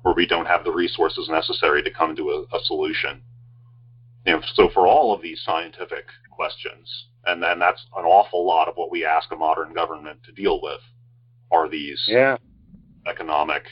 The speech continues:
Speaker 1: and physical science questions, you know, that govern our
Speaker 2: Right.
Speaker 1: problem.
Speaker 2: And, and, uh, they're naturally better at, uh, accumulating facts, uh,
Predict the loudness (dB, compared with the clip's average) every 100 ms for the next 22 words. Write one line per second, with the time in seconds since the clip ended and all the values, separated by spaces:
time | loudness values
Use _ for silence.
0 | -20 _ 2 4 4 2 0 _ _ _
1 | _ -2 -2 -2 -4 0 -2 -2 -6 -8
2 | -8 -8 -10 -12 -12 -18 -20 -20 _ -8
3 | -8 -2 -2 2 2 2 2 4 4 4
4 | 0 -10 -14 -20 -20 -20 _ -20 _ _
5 | _ _ _ _ _ _ _ _ _ _
6 | _ _ _ _ _ _ 4 4 2 -2
7 | -2 -2 _ 0 2 2 0 -2 -2 -6
8 | -6 -8 -6 -6 -4 -4 -2 -4 -4 -6
9 | -6 -6 _ -6 -2 -2 -6 -8 -8 -6
10 | -6 -4 -4 -6 -10 -14 -20 -20 -20 -20
11 | -2 2 4 2 -2 -8 -20 -20 -2 2
12 | 2 2 0